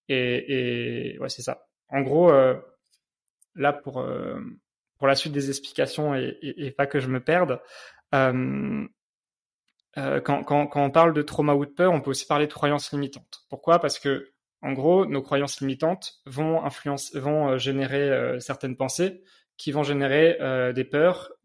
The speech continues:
ou des émotions négatives qui vont influencer nos comportements et puis influencer nos résultats.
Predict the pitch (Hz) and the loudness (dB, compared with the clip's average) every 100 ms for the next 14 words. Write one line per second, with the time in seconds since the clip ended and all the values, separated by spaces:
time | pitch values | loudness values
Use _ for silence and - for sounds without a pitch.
0 | 139 123 120 127 127 123 127 120 123 - | -14 -12 -10 -8 -6 -8 -8 -8 -6 -2
1 | 180 175 - 143 143 160 160 - 139 - | -4 -4 -10 -4 0 0 0 -2 -6 -4
2 | 139 151 143 135 135 - 139 151 170 139 | -6 -4 -4 -4 -4 -4 -2 0 0 -2
3 | - 147 143 - 131 - 147 135 127 123 | -4 -2 -2 -4 -8 -6 -4 -4 -4 -8
4 | - | -12